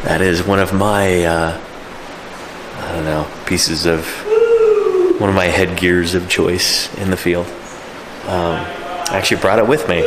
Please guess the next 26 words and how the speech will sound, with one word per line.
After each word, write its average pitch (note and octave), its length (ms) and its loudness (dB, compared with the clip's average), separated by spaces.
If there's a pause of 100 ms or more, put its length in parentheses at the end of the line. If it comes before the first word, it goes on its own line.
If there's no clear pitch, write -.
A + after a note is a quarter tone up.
(160)
along F#2+ 300 4
this F2 180 2
trip. F2 320 0 (500)
So - 180 0
if E2+ 120 -2
I'm G2 100 2
gonna G2+ 140 0
spend G2+ 240 0
any G2+ 160 2
time F#2+ 280 0
outside, F#2 720 2 (1300)
any, G#2+ 340 2 (140)
like, F#2 160 0
significant G2 560 0
length F2 240 0
of - 80 -6
time E2+ 300 0
while F2 120 2
it's - 140 -2
really D#2+ 160 2
hot, E2 380 -2
that's - 240 -6
what E2 80 0
I'll E2+ 80 0
be F2 120 0
wearing. E2+ 280 -2